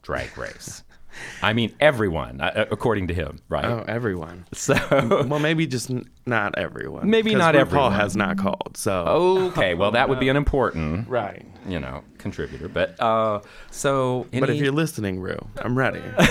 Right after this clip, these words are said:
Speaker 2: I'm ready
Speaker 1: There you
Speaker 2: for you.
Speaker 1: go, right, Ru? So, um, so what's, what's the story? Whatever you wanna tell us about this, or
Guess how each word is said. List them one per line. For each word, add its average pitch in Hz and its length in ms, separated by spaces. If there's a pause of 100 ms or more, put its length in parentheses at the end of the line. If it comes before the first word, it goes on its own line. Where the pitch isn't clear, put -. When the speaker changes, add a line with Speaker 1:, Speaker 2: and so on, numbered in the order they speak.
Speaker 2:
I'm 156 160
ready 135 140
Speaker 1:
There 127 80
you 160 80
Speaker 2:
for - 80
you. - 320
Speaker 1:
go, 98 300
right, 104 360 (260)
Ru? 101 280
So, 87 560
um, 85 500 (220)
so 101 400
what's, 139 260 (140)
what's - 200
the - 120
story? 202 500
Whatever 120 300
you 156 100
wanna 156 160
tell 127 240
us 123 120
about 71 260
this, - 160
or 87 180